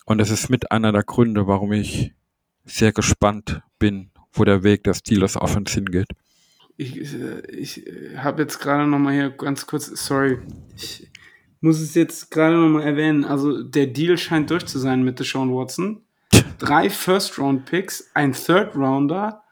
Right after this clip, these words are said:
Speaker 2: und Late-Round-Pick-Swap, a fourth for a fifth.
Speaker 1: Aber
Speaker 2: Desperate.
Speaker 1: keine, keine, keine Spieler involviert?
Speaker 2: Keine Spieler involviert, es geht nur
Speaker 1: Okay.
Speaker 2: um Picks. Also drei Erstrunden-Picks,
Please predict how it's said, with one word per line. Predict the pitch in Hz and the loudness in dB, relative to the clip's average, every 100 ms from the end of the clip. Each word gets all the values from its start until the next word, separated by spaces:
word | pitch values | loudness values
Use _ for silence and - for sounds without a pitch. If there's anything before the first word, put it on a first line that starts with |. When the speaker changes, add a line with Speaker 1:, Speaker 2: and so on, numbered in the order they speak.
| _ _ _ - | _ _ _ 4
Speaker 2:
und | 165 180 - | 6 6 4
Late-Round-Pick-Swap, | 147 147 165 165 147 151 151 147 - 151 - - 131 131 120 - _ _ | 4 6 4 2 0 2 0 -2 -2 -2 -2 -8 -4 -6 -6 -12 _ _
a | 143 | -6
fourth | 139 - 147 151 156 | -4 -2 2 2 0
for | - - 143 139 | -6 -4 -2 -2
a | |
fifth. | - - 135 123 - - _ _ _ _ _ _ | -4 -2 -2 -2 -12 -20 _ _ _ _ _ _
Speaker 1:
Aber | 113 117 | 4 6
Speaker 2:
Desperate. | 131 135 | 6 4
Speaker 1:
keine, | 143 120 | 2 4
keine, | 139 135 139 | 4 6 6
keine | 135 135 135 | 4 2 2
Spieler | 131 - 143 135 | 0 2 4 4
involviert? | 139 135 135 135 151 156 _ _ _ 135 135 | 4 2 2 2 -2 -4 _ _ _ -6 -2
Speaker 2:
Keine | 151 143 | 0 2
Spieler | 139 147 139 | 0 0 0
involviert, | 139 131 131 | 0 0 -2
es | 127 | -2
geht | - 131 | -2 0
nur | 143 | 2
Speaker 1:
Okay. | 147 | 2
Speaker 2:
um | 135 | 2
Picks. | 139 123 - | 0 -2 -2
Also | 131 | -2
drei | 123 135 147 | 0 2 2
Erstrunden-Picks, | 147 143 143 - 208 - - 208 202 - | 2 -2 -2 -2 -4 -4 -6 -8 -8 -10